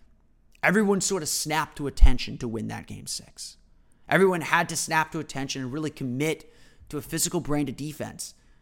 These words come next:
to keep the Sixers from upsetting them. You wanna talk about a what if? You wanna talk about something that could have gone disastrously wrong.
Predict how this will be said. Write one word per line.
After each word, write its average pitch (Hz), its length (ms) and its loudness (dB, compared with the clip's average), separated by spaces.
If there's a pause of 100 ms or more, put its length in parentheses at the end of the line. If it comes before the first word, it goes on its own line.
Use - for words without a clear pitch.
(560)
to - 60 -18
keep 208 220 -2
the 180 60 -6
Sixers 190 360 -4
from 156 160 -4
upsetting - 500 -6
them. - 180 -18 (2000)
You - 80 -10
wanna - 140 -4
talk 160 220 2
about 147 220 0
a 135 40 -4
what 135 220 -4
if? 123 260 -10
You 127 80 -14
wanna 139 140 -8
talk 151 320 -2
about 139 420 -2 (460)
something 156 720 -4 (340)
that 120 180 -10
could 165 180 -6
have 160 140 -4
gone 139 340 -2 (140)
disastrously 127 680 -8
wrong. 117 320 -14